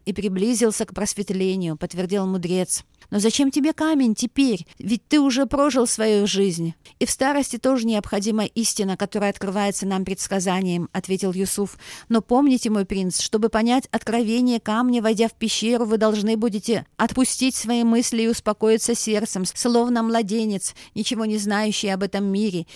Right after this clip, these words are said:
И не забудьте, что нужно смотреть в сердцевину камня».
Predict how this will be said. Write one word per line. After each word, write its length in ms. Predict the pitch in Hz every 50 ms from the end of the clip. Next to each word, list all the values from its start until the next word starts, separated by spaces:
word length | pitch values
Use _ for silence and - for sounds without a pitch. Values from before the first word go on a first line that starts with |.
| - - _ _
И 80 | - 254
не 120 | 247 254
забудьте, 600 | 233 - 254 254 220 220 254 269 254 - - 190
что 160 | 180 - -
нужно 260 | 220 233 247 226 226 233
смотреть 680 | - 233 226 226 - 196 226 247 277 254 - - - - - _
в 80 | - -
сердцевину 680 | - 233 220 - - - 226 196 202 247 262 262 269 254
камня». 560 | - 247 240 220 196 175 170 170 165 156